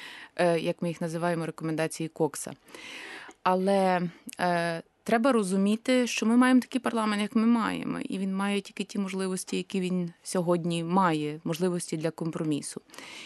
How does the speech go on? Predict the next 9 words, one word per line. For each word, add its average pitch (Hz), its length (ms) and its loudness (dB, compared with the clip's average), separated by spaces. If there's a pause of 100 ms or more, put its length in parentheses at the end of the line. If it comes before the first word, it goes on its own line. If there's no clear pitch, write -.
(120)
Ті 269 120 -2
пропозиції, 254 600 -2
які 226 200 -4
сьогодні 330 500 0
є 254 100 2
в 240 40 -2
регламенті, 196 800 0 (280)
вони, 262 240 6
можливо, 233 580 0